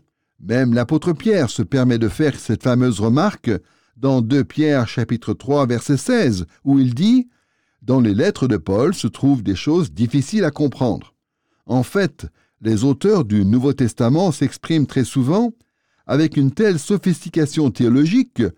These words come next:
que la plupart des croyants ordinaires ne pouvaient tout simplement pas se hisser à leur niveau. C'est pour cette raison qu'il y avait des conducteurs dans l'Église, qui étaient doués pour l'enseignement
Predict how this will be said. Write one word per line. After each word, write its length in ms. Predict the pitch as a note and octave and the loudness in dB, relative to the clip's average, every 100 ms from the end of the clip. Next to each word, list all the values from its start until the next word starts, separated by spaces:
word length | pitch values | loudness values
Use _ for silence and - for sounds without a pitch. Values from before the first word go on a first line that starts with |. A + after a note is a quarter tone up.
| _ _ _ _ | _ _ _ _
que 100 | F#3 | 0
la 140 | F3+ | 0
plupart 400 | - A3 A3+ E3 | 0 0 0 0
des 120 | B2+ | 0
croyants 560 | A#2+ - C#3+ C3+ B2 G2+ | -2 -2 0 2 2 2
ordinaires 640 | C#3 G2+ A#2 D#3+ A3 D3 | 0 0 0 2 0 0
ne 120 | B2 C#3+ | 0 0
pouvaient 300 | D#3+ D3 C#3+ | 0 0 0
tout 180 | B3 A#3 | 0 -2
simplement 520 | G3 D3+ D3 C3 A#2 | -2 0 0 0 0
pas 200 | - G#3+ | -2 -4
se 140 | - | -2
hisser 460 | A2+ C#3 C3 A#3 A3 | -2 -2 -2 -2 0
à 40 | A2 | 2
leur 200 | C#3+ A2 | 2 2
niveau. 400 | A#2+ G2 F#2+ - _ _ _ _ _ | 2 2 -2 -4 _ _ _ _ _
C'est 220 | - E3 | -4 -2
pour 240 | C#3 B3 | 0 -4
cette 220 | - E3+ - | -2 -4 0
raison 440 | B2 A2 F#3+ G#3+ | -2 0 0 0
qu'il 220 | - G2+ | -2 -2
y 80 | G#2 | -2
avait 220 | A#2+ C#3+ | 0 0
des 100 | D#3 | 0
conducteurs 640 | - A3+ G3+ G3 - G#3+ C#3 | -2 0 0 0 0 0 2
dans 100 | A#2 | 2
l'Église, 480 | G#2 G2 E2+ - _ _ _ _ _ | 0 0 -4 -6 _ _ _ _ _
qui 100 | B2+ | -2
étaient 220 | B2+ A#2 | 0 0
doués 400 | G2+ C3+ A2+ C3 | 2 2 4 2
pour 240 | B2+ G2 G2+ | 0 -2 0
l'enseignement 760 | A#2 A2+ G#2 F#2 F#2 D3+ B3 | 0 0 0 0 0 0 -2